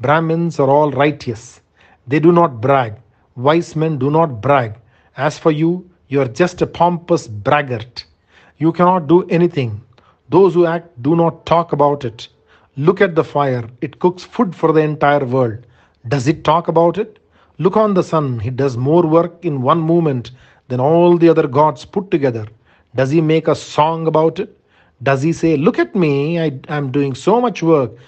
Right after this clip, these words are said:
Come and be amazed"? Look on this mighty earth. She bears the burden of animate and inama-, inanimate things. She has been patient for thousands of years.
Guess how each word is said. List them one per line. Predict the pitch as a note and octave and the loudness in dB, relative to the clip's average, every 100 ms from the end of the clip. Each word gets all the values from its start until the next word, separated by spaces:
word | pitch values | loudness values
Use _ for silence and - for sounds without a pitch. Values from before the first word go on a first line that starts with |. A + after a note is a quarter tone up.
| _ - | _ -4
Come | F#3+ A3+ | -2 0
and | G3 | 0
be | D#3+ F3+ | 2 2
amazed"? | D3 C#3+ D3 A2+ - - _ _ _ _ _ | 4 2 0 -2 -8 -20 _ _ _ _ _
Look | C3+ F3+ G3 | -4 -2 2
on | G3+ F#3 E3+ | 2 2 0
this | E3+ | 0
mighty | B2 C3+ F3+ F3 E3+ | 0 -2 -2 2 2
earth. | C#3+ C3 - - _ _ | 2 0 -14 -20 _ _
She | - D3+ | -6 -4
bears | B2+ D#3 D#3+ B2+ | 2 2 2 0
the | C#3 | 0
burden | C#3+ D#3 D3 D#3 D#3 | 0 0 0 0 0
of | D3 - C#3 | -2 -6 -4
animate | D#3 D#3+ D#3 D#3 D3+ | -2 0 0 0 -2
and | D3+ | -2
inama-, | D3 D3 D3+ E3 E3+ | -2 -2 0 -2 -2
inanimate | D#3+ E3 F3 D#3 D3+ D3 | 0 2 2 0 -2 -4
things. | - E3+ A#2+ - - _ _ _ _ | -6 -8 -8 -16 -20 _ _ _ _
She | - - | -10 0
has | D#3+ C3+ | 2 2
been | C3+ C3+ | 0 -4
patient | G#2+ F#3 F3+ F3 D#3+ | 0 0 0 -2 -2
for | D3+ C#3+ | -2 -4
thousands | - D#3+ E3 D3+ D3+ C#3+ | -2 0 0 -2 -2 -2
of | C#3 | -2
years. | C3 A#2+ - | -2 -4 -8